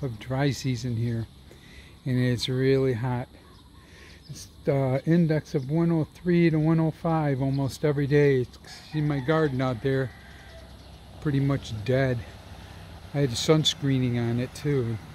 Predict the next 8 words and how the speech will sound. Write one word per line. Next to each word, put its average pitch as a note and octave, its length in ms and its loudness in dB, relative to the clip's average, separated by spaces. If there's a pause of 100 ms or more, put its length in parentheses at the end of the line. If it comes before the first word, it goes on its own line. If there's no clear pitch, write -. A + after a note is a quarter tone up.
It - 60 -12
didn't C3 200 2
help. B2+ 300 2 (1300)
So - 200 -2
I C3+ 80 2
took - 240 -6
that D#3+ 160 6
sunscreen D#3 880 2